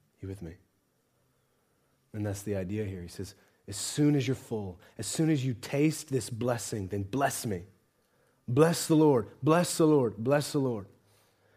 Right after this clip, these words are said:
Thanksgiving is the heart that maintains humility. And from a place of humility, your flesh will not win.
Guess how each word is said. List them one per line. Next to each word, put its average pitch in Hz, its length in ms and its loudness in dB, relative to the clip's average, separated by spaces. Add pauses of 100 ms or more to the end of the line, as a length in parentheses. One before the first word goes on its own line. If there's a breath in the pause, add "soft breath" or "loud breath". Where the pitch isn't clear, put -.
(200)
Thanksgiving 156 920 6
is 151 280 2
the 139 80 4
heart 135 460 6
that 127 280 0
maintains 147 800 2 (180 soft breath)
humility. 131 720 2 (1120)
And 113 100 -6
from 143 140 0
a 120 60 0
place 143 320 2
of 127 100 2
humility, 123 560 2
your 107 160 -4
flesh 104 320 -4
will 107 100 -4
not 101 160 -4
win. 95 300 -6